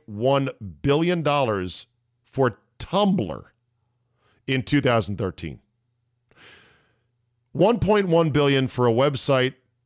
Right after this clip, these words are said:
Tumblr, that nobody really understood. What, what is this? Who, who uses this? In the age of Twitter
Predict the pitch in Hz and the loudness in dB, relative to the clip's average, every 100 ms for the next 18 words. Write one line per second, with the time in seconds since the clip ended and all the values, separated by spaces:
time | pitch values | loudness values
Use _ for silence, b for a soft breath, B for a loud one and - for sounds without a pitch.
0 | _ - - 156 131 120 107 117 117 117 | _ -8 -2 0 2 2 4 0 -2 2
1 | 156 196 220 170 175 160 143 127 - 143 | 2 4 2 2 4 4 2 0 0 0
2 | 110 107 113 190 - _ _ _ - 127 | 0 -12 -6 -6 -6 _ _ _ -8 -2
3 | 202 208 190 110 117 95 - 196 247 - | 2 4 4 2 -2 -2 -2 -4 -4 -12
4 | _ _ _ 147 254 339 233 247 190 196 | _ _ _ -2 -2 0 0 0 -2 -4
5 | 98 98 78 - _ b b b b 147 | -2 -4 -4 -12 _ b b b b -2
6 | 151 151 180 190 202 160 - - _ _ | 0 0 0 0 -2 -6 -10 -14 _ _
7 | - 123 - - 156 165 165 | -4 -4 -4 0 0 2 -2